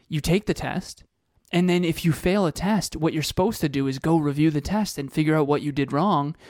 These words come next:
so that you can learn what you didn't know before. And I actually think the reviewing of the test is more important than the preparing or the taking of the test.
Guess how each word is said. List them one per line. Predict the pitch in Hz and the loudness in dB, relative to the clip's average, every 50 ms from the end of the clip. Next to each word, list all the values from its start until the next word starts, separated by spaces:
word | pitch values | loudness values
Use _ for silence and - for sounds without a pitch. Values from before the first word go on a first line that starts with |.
| - - | -20 -12
so | - - 170 156 | -2 0 0 0
that | 156 143 | 0 -2
you | 156 160 | -2 -4
can | 156 - 156 147 139 139 | -2 -2 0 0 2 2
learn | 139 165 190 202 190 170 156 | 2 2 2 2 2 2 2
what | 156 - | 2 0
you | 151 151 | 0 0
didn't | 143 156 147 147 139 | 0 0 0 0 -2
know | 113 143 147 156 | -2 0 0 0
before. | 151 139 - - - - - - _ _ _ _ _ _ _ _ _ _ _ _ _ _ _ _ _ _ _ | 0 -2 -6 -8 -10 -12 -12 -18 _ _ _ _ _ _ _ _ _ _ _ _ _ _ _ _ _ _ _
And | - 170 | 0 2
I | 165 170 214 | 2 2 2
actually | 254 240 208 - 175 151 | 2 0 0 0 -2 -2
think | - - 165 156 147 | -2 -2 -4 -4 -2
the | - 151 139 | -4 -4 -2
reviewing | 143 135 135 151 139 160 202 247 220 180 | -2 -4 -4 0 0 2 2 2 0 0
of | 160 147 | -4 -4
the | 170 190 | -6 -8
test | - - 151 135 131 - - | -6 -4 -4 -4 -4 -6 -8
is | 143 139 | -8 -6
more | 156 165 185 196 185 | -2 0 2 2 2
important | 160 - - 190 190 156 160 151 | 0 0 0 0 0 0 0 -4
than | 156 143 | -4 -6
the | 135 123 | -4 -6
preparing | - 143 - - 165 160 160 165 156 | -8 -6 -6 -4 -2 -2 -2 -2 -2
or | - 143 147 | -4 -4 -6
the | 143 139 | -6 -8
taking | - - 196 240 - - 156 | -6 -4 -4 -4 -4 -4 -8
of | 131 - | -8 -8
the | - 90 | -10 -12
test. | - - - - - - - | -10 -12 -12 -12 -16 -20 -20